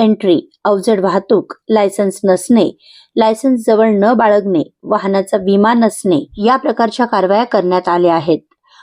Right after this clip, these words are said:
व इथून पुढेही नियमभंग करणाऱ्या बेशिस्त वाहन चालकांवर कारवाया होणार असल्याचं तळेगाव दाभाडे वाहतूक विभागाचे सहाय्यक पोलीस निरीक्षक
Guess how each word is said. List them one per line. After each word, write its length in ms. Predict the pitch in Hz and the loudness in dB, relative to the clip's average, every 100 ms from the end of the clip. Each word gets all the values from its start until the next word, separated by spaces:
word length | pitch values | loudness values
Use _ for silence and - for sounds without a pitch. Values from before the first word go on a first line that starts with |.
| _ | _
व 60 | 254 - | -2 0
इथून 300 | 240 - 247 | 0 2 2
पुढेही 580 | 233 214 247 233 320 - - | 4 2 2 2 0 -2 -2
नियमभंग 600 | 226 254 254 262 262 269 | 0 4 4 4 4 2
करणाऱ्या 460 | 269 196 185 185 180 | 2 0 2 2 2
बेशिस्त 460 | 185 180 190 - | 2 0 -4 -2
वाहन 280 | 190 180 180 | -2 0 -2
चालकांवर 600 | 185 170 175 180 208 214 | -2 0 0 0 0 0
कारवाया 400 | 214 180 180 180 180 | 0 -2 0 0 -2
होणार 240 | 180 175 | -2 -2
असल्याचं 600 | - - 185 247 - - - _ _ _ _ | -4 -2 -2 -2 -2 -4 -6 _ _ _ _
तळेगाव 340 | 226 226 233 233 | 0 2 2 0
दाभाडे 440 | 202 180 196 247 | 0 0 0 0
वाहतूक 340 | 220 180 185 - | 0 0 -2 0
विभागाचे 520 | 185 180 202 226 - 240 | 0 0 0 -4 -4 -6
सहाय्यक 380 | 202 190 175 - | 0 2 2 0
पोलीस 260 | 180 175 - | -2 -2 -2
निरीक्षक 580 | 180 233 - 196 - | 0 -2 -2 -4 -4